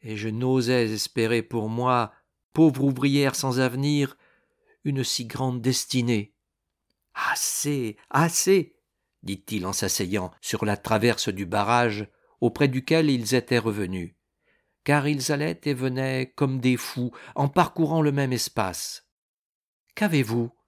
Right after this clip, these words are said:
lui dit-elle, en exprimant pour la première fois cette inquiétude si gracieuse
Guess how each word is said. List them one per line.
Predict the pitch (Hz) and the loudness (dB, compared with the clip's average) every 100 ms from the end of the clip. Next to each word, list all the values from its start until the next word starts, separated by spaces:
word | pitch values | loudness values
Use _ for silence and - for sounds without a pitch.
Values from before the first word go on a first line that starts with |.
| _ _ _ _ | _ _ _ _
lui | 92 | -10
dit-elle, | 85 92 - 98 95 90 - _ _ _ - | -6 -8 -4 -4 -2 -6 -10 _ _ _ -2
en | 113 | 0
exprimant | 120 - - 120 127 120 | 2 0 -2 -2 -2 -4
pour | 117 113 | -2 -2
la | 110 | -2
première | - 117 113 104 | -4 -4 -4 -6
fois | - 127 120 107 - _ _ _ | 0 4 4 2 -8 _ _ _
cette | - 143 160 | 0 2 2
inquiétude | 147 160 147 160 156 139 | 4 4 4 2 0 0
si | 139 - 143 | 0 0 0
gracieuse | 131 143 - 131 127 120 113 | 0 2 2 2 2 0 -4